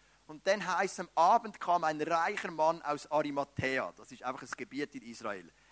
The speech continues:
Er hieß Josef und war ein Jünger Jesu. Er ging zu Pilatus und bat ihm um den Leichnam Jesu.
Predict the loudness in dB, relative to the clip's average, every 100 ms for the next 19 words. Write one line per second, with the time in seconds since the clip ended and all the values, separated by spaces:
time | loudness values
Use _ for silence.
0 | _ 0 2 0 -6 -2 2 2 0 -4
1 | -6 -18 _ _ _ -6 -6 0 4 6
2 | 4 0 -4 -2 -2 -2 -2 -2 -4 -8
3 | -12 _ _ _ _ -16 -4 0 0 -2
4 | -8 -8 -12 -4 2 2 2 -2 -10 -10
5 | -12 -14 -8 0 2 2 -2 -12 -14 -10
6 | -6 -4 0 0 -2 -2 0 0 -2 -8
7 | -12